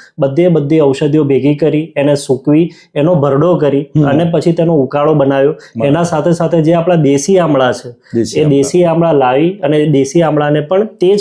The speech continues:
Speaker 1: પાણીમાં આપણે શેક્યા, જે
Speaker 2: શેક્યા.
Speaker 1: પાણીમાં આપણે ઉકાળો બનાવ્યો, બાફ્યા.
Speaker 2: બરાબર.
Speaker 1: એ બાફ્યા પછી તેમાંથી બધાએ બધા આપણે એને રેસા દૂર કરી લીધા.
Speaker 2: દૂર કરી
Speaker 1: રેસા
Speaker 2: લીધા.
Speaker 1: દૂર કર્યા પછી તેનો પલ્પ નીકળ્યો.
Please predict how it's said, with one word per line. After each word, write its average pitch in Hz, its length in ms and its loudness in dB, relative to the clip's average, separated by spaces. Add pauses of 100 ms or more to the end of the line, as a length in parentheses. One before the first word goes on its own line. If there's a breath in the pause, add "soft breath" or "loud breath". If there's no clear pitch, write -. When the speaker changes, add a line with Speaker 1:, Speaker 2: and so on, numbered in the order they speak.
Speaker 1:
પાણીમાં 165 360 0
આપણે 160 200 0
શેક્યા, 147 360 -2
જે 170 120 2
Speaker 2:
શેક્યા. 139 160 0
Speaker 1:
પાણીમાં 160 300 0
આપણે 170 280 -2 (140)
ઉકાળો 165 360 0
બનાવ્યો, 120 360 -8
બાફ્યા. 165 400 -2 (120)
Speaker 2:
બરાબર. 135 500 0
Speaker 1:
એ 175 100 2
બાફ્યા 185 380 0
પછી 185 380 -2
તેમાંથી 165 460 -2
બધાએ 165 280 2
બધા 170 240 2
આપણે 170 180 0
એને 180 160 0
રેસા 147 340 0
દૂર 156 240 2
કરી 127 220 0
લીધા. 117 240 -2
Speaker 2:
દૂર 120 140 -2
કરી 143 200 0
Speaker 1:
રેસા 147 220 0
Speaker 2:
લીધા. 156 140 2
Speaker 1:
દૂર 165 100 2
કર્યા 165 280 0
પછી 160 200 0
તેનો 151 240 -2
પલ્પ 139 340 -2
નીકળ્યો. 160 340 0